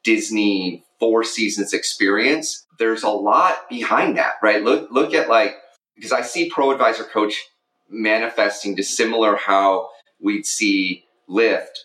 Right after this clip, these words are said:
or Uber or Airbnb, where there's this center of the wheel that, that lets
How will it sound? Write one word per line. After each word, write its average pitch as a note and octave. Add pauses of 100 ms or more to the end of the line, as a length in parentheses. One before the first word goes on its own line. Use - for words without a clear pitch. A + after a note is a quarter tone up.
(200)
or F#2
Uber G2+
or F#2
Airbnb, G#2
where F#2 (280)
there's G#2
this -
center A2+
of -
the G2
wheel G#2
that, F#2 (180)
that F#2
lets -